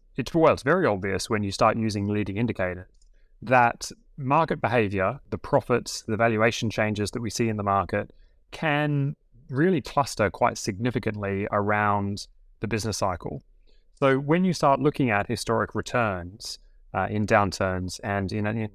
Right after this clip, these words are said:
recoveries and expansions, they can be quite different, uh, not just different for the market. Downturns are obviously bad and recoveries are obviously good, but also different when you get into sectors and styles, uh, which, where it gets a lot more interesting.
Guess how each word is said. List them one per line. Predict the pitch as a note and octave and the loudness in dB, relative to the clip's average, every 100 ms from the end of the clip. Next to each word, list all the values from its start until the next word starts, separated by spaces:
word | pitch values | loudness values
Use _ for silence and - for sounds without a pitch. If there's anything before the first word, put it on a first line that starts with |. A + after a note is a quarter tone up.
| - | -8
recoveries | G2 - G#2+ G2+ F#2+ F#2 - | -8 2 2 4 0 -4 -4
and | G2 | -6
expansions, | F#2+ - A2 G2 F#2 - - | -6 -6 -2 -2 -2 -10 -4
they | C#3+ | -2
can | D#3+ | 0
be | E3+ | -4
quite | - C3+ B2+ | 0 -2 2
different, | F3 - F#2 A2+ | -2 -2 -10 -8
uh, | G#2+ | -6
not | D#3 F3 | -6 -2
just | A#2+ | -2
different | - - A2+ | 0 -2 -2
for | A#2 | -2
the | G2 | 0
market. | A#2+ C#3 - G2 - - | 2 2 0 -4 -4 -10
Downturns | F#2+ G2+ F#2+ G2 | -2 -2 0 -2
are | G#2 | 0
obviously | G2 G#2 G2 | -2 -2 -2
bad | F#2+ G2 | 0 0
and | G#2 | -2
recoveries | G2 - G#2 G2 F#2+ | -4 -4 -2 -2 -2
are | |
obviously | G2 F#2 G#2 | -4 -6 -10
good, | F2 B2+ F2+ F#2+ - _ _ _ | -4 -2 -2 -10 -20 _ _ _
but | C#3+ | 0
also | F3+ F#3+ C#3+ | 2 2 2
different | D3+ - B2+ B2 | 2 0 -2 0
when | A#2 | -2
you | A2 | 2
get | B2 A#2 | 2 2
into | A2+ G#2 A#2 G2+ | 0 0 -2 -2
sectors | C#3 - A#2 G2+ | -2 -2 -2 -2
and | F#2+ | -4
styles, | F#2 B2+ A#2 G2 F#2 A2 B2+ - - - - _ | -4 2 4 4 0 -8 -14 -20 -20 -20 -20 _
uh, | G#2 F#2+ | -2 -2
which, | G2+ G#2 - | -2 -2 -4
where | G2+ A#2 A2+ | -2 2 2
it | |
gets | B2 B2 | 0 -2
a | |
lot | C#3+ | -2
more | E3 F3+ | 0 -2
interesting. | A3+ G#2 - A#2 | -2 -6 -8 -12